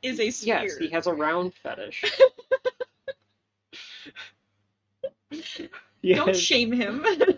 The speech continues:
Speaker 1: <laughs>
Speaker 2: Some people should be shamed. I think
Speaker 1: I mean,
Speaker 2: that
Speaker 1: Doctor Robotnik's is an evil man, so maybe. <laughs>
Speaker 2: I don't know how evil he is. We don't really know what he's gonna do once he dominates the world.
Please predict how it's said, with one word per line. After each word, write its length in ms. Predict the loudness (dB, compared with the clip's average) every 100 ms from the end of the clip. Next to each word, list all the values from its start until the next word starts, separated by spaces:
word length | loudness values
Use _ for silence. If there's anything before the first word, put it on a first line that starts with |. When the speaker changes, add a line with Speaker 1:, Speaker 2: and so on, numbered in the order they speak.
| 0 -8 -12
Speaker 1:
<laughs> 600 | -12 -16 -20 -20 _ _
Speaker 2:
Some 360 | -10 -2 0
people 280 | 0 -2 -2
should 220 | -4 -6
be 120 | -6 -6
shamed. 520 | -6 -8 -10 -16 -20 _ _ _ -20 -20 -20 -18 -20 _ _
I 160 | -4 -2
think 300 | -2 -4 -2
Speaker 1:
I 20 |
mean, 120 | 0
Speaker 2:
that 40 | 2 2 0
Speaker 1:
Doctor 80 |
Robotnik's 600 | -6 -4 -4 -6 -12 -20 -10
is 180 | -10 -10
an 100 | -16
evil 360 | -20 -18 -18
man, 240 | -16 -16 -16
so 260 | -14 -14 -8
maybe. 480 | -6 -8 -4 -4 8
<laughs> 540 | 8 8 0 -6 -4 -4 -6 -8 -8
Speaker 2:
I 320 | -8 -10 -14 -2
don't 240 | 4 6
know 60 | 6
how 140 | 6
evil 320 | 6 4 2
he 100 | 0
is. 180 | 0 -2
We 120 | 2
don't 140 | 4 6
really 180 | 6 8
know 120 | 8
what 120 | 6
he's 100 | 6
gonna 200 | 4 4
do 200 | 2 2
once 240 | 2 0
he 120 | -2 -4
dominates 640 | -2 -2 -2 -6 -8 -14
the 100 | -16
world. 440 | -12 -8 -8 -8